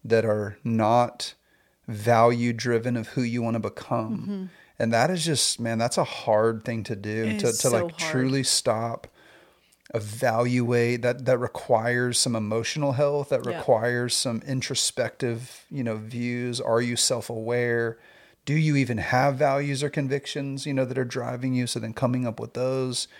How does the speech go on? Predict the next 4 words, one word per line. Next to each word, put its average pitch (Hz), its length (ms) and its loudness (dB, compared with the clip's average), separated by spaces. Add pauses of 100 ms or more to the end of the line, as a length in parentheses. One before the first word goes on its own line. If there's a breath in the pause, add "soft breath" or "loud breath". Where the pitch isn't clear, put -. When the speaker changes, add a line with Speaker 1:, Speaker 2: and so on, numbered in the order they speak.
(540 loud breath)
Speaker 1:
But 110 180 0
then 131 520 2 (840 soft breath)
the 117 220 -2
task 117 960 -2